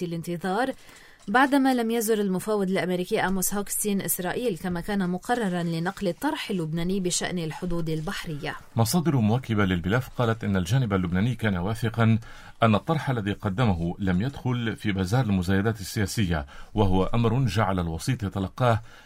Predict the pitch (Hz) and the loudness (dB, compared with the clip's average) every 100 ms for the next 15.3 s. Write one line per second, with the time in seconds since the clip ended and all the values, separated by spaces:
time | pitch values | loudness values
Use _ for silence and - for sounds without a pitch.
0 | - 123 113 170 156 127 110 117 92 - | -8 -4 -2 0 0 2 4 4 2 0
1 | 90 87 117 135 101 87 - 120 110 107 | -2 -2 -2 -2 -2 -4 -2 0 2 2
2 | - - - 107 160 - 131 127 110 - | -4 -6 0 2 2 -2 -2 -2 -4 -2
3 | 101 120 131 113 104 90 95 104 120 107 | 0 0 0 0 2 2 2 0 0 -2
4 | 95 - 110 117 98 78 - - - 131 | -4 -2 -2 0 0 -2 -4 -6 -2 0
5 | 117 92 85 92 101 117 117 113 113 - | 2 0 0 2 2 2 2 2 2 -4
6 | - - 95 104 90 95 123 95 90 120 | -20 -8 0 2 2 0 0 -2 -2 -2
7 | 104 101 110 95 90 - 101 98 90 92 | -2 0 0 0 -2 -4 -4 -2 0 0
8 | 101 101 92 - 92 82 87 90 143 110 | 0 2 2 0 -4 -2 -2 0 4 4
9 | 76 - - - - 214 247 302 277 - | 2 -10 -20 -16 -4 -2 0 -2 -4 -2
10 | 196 202 175 180 190 - - 220 190 175 | -2 0 -2 -2 -4 -4 -4 -4 -4 -4
11 | 170 165 - 214 196 190 180 170 170 170 | -4 -4 -2 -2 -2 -2 -2 -2 -2 -4
12 | - 185 190 190 165 160 - 175 151 165 | -2 -2 0 -2 -4 -4 -4 -4 -4 -6
13 | 156 185 262 - 262 349 349 180 156 170 | -4 -4 -6 -4 -6 -4 -6 -6 -6 -4
14 | 170 170 214 185 160 190 190 175 - 165 | -4 -4 -4 -4 -4 -4 -2 -2 -4 -4
15 | 165 170 254 | -2 -2 -2